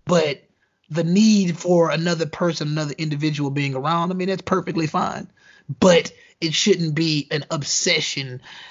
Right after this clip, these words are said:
It shouldn't be a, a psychological,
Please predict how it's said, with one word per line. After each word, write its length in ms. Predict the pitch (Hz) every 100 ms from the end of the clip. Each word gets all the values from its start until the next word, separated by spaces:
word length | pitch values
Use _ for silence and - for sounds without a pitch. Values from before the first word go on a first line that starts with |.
| -
It 240 | 160 151 175
shouldn't 360 | - 190 175
be 420 | 165 180 170 151 - - - _ -
a, 460 | 160 147 135 135 - _ _ -
a 120 | 156
psychological, 1300 | 139 - 185 180 170 165 165 160 160 160 151 131